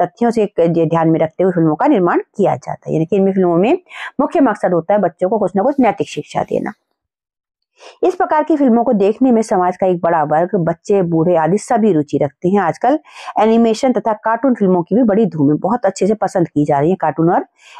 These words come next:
एनिमेशन फिल्में। तो ये आपका पार्ट था बेटा चार, पार्ट चार आपका हिंदी का आज कंप्लीट हो गया है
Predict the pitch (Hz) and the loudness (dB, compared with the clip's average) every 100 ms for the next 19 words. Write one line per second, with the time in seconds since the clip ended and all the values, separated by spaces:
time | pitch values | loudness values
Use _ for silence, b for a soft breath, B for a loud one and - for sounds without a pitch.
0 | - 262 247 180 175 156 156 160 202 190 | 0 2 4 2 0 -2 0 0 0 0
1 | 180 - - 151 _ _ _ 202 262 - | 0 0 -2 -6 _ _ _ -2 -2 -2
2 | 208 151 156 147 - 156 151 202 _ _ | -2 0 -2 -4 -4 -2 -2 -4 _ _
3 | _ _ _ _ _ _ 196 202 208 - | _ _ _ _ _ _ -2 -2 -4 -2
4 | 202 277 226 170 214 285 359 _ _ _ | 0 0 0 -2 -2 -4 -4 _ _ _
5 | _ _ 208 202 254 269 277 - _ _ | _ _ 2 4 2 2 0 -2 _ _
6 | _ b 175 185 190 175 185 - 175 170 | _ b -4 -4 -4 -2 -4 -2 -2 0
7 | 180 220 | 0 2